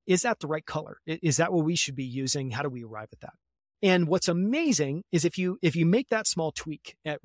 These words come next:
as opposed to casting judgment, you're asking questions, it unlocks, I think, a world of possibilities, and it creates an environment where the work can just get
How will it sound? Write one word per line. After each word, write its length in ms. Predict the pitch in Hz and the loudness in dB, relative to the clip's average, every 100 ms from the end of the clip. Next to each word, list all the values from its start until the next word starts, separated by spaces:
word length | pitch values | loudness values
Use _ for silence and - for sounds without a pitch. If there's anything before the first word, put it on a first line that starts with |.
| 156 | -4
as 180 | 165 160 | 0 0
opposed 340 | 160 202 202 - | 0 0 0 0
to 60 | |
casting 460 | 185 185 175 - 151 | -4 -4 -4 -2 0
judgment, 380 | 151 143 147 147 | 2 2 0 -4
you're 100 | 135 | -4
asking 320 | 139 - 143 | -4 -4 -4
questions, 540 | - 139 - 131 127 - | -4 -2 -2 -2 -4 0
it 140 | 170 | 2
unlocks, 500 | 185 165 139 143 - | 4 4 2 0 -2
I 80 | 139 | -4
think, 220 | - 139 | -4 -4
a 80 | 131 | -4
world 600 | 127 135 170 165 160 147 - | -4 0 4 6 6 2 -4
of 300 | 143 135 - | -4 -4 -6
possibilities, 720 | - 147 135 135 135 123 127 - - _ - | -6 -4 -2 -4 -6 -4 -4 -4 -10 _ -4
and 120 | 165 | -2
it 80 | 165 | 0
creates 260 | 165 165 156 | 0 0 0
an 60 | |
environment 500 | 139 139 143 139 139 127 | 0 -2 -2 -4 -8 -12
where 280 | 139 135 131 | -6 -4 -2
the 80 | |
work 360 | 135 123 156 - | -4 0 -2 0
can 160 | 147 135 | -2 -2
just 200 | 131 | -2
get 140 | - | -2